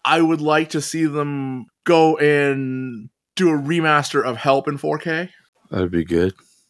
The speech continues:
Speaker 2: I think, I
Speaker 1: You know
Speaker 2: think the project I would really like to hear would be the, uh, Star Club.
Speaker 1: Yeah. I still don't know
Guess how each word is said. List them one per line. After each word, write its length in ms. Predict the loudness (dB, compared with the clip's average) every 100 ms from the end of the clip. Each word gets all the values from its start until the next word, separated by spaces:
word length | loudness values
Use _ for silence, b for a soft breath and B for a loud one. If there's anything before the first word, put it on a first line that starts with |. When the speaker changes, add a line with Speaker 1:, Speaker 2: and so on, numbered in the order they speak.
| -4
Speaker 2:
I 80 | 2
think, 260 | 2 0 B B B
I 60 | 0
Speaker 1:
You 40 |
know 60 | 0
Speaker 2:
think 140 | 0
the 100 | -2
project 440 | 0 0 0 0 0
I 60 |
would 180 | 0 0
really 200 | 0 2
like 180 | 0 -2
to 80 | 0
hear 160 | 2
would 200 | 0 -4
be 180 | -4 -2 -2 -2 -2 0
the, 60 | 0
uh, 220 | -2 -6 b b b _
Star 280 | -2 0 2
Club. 280 | 0 -2 -4 _ _ -16 -8
Speaker 1:
Yeah. 480 | 0 4 4 2 -2 -4
I 80 | -2
still 400 | -2 -2 0 0
don't 240 | 0 0 0
know 380 | 0 0 -2